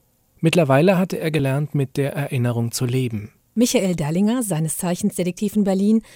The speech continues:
Speaker 2: steckt sein letzter Fall noch in den Knochen. In Notwehr hat er einen Mörder erstochen. Wie gut, dass sein Urlaub mit Anke vor der Tür steht. Ihre erste gemeinsame Reise, denn die beiden sind erst seit ein paar Monaten zusammen.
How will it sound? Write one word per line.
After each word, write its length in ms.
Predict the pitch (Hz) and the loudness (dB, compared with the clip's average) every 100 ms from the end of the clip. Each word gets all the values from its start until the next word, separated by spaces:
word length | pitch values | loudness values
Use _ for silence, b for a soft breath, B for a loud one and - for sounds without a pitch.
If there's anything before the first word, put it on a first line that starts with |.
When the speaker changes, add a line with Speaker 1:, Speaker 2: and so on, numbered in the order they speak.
| B | B
Speaker 2:
steckt 300 | - 269 - | -2 -2 2
sein 140 | 247 | 2
letzter 340 | 196 175 - 185 | 2 0 -4 -6
Fall 260 | - 160 | -4 -2
noch 160 | 165 160 | -2 -2
in 100 | 175 | -2
den 100 | 208 | -2
Knochen. 420 | - 147 - - - _ _ _ | -2 -4 -6 -14 -16 _ _ _
In 160 | 190 180 | 0 4
Notwehr 480 | 220 - 226 226 | 2 2 0 0
hat 140 | 180 175 | -2 -4
er 80 | 143 | -2
einen 180 | 214 | 2
Mörder 260 | 208 185 160 | 4 2 0
erstochen. 540 | 143 - - - - - _ _ _ - | -4 -10 -12 -12 -14 -16 _ _ _ -16
Wie 80 | |
gut, 320 | 170 208 214 - B B B | -6 -2 -2 -4 B B B
dass 160 | 175 175 | -4 0
sein 180 | 220 190 | 0 0
Urlaub 280 | 165 180 196 | -2 -2 -2
mit 160 | 196 | -4
Anke 260 | 175 185 180 | 0 0 0
vor 180 | - 160 | -4 -4
der 120 | 165 | -4
Tür 200 | - 170 | -4 -6
steht. 340 | - - 165 - B B | -4 -6 -8 -10 B B
Ihre 240 | 214 196 - | -2 -2 -2
erste 480 | - 254 - 285 277 | 0 2 2 -4 -4
gemeinsame 680 | 196 156 147 180 165 165 156 | -4 -4 -2 -2 -2 -4 -4
Reise, 380 | 147 175 190 185 B B B - | -2 -2 -2 -4 B B B -4
denn 100 | 180 | -2
die 80 | |
beiden 320 | 185 160 220 220 | -2 0 2 2
sind 140 | 220 | 2
erst 180 | 185 185 | 0 -6
seit 140 | 180 | -4
ein 100 | 175 | -4
paar 120 | 185 | -4
Monaten 480 | 180 156 156 151 208 | -4 -2 -6 -4 -4
zusammen. 480 | 240 208 139 135 - | -4 -4 -6 -8 -14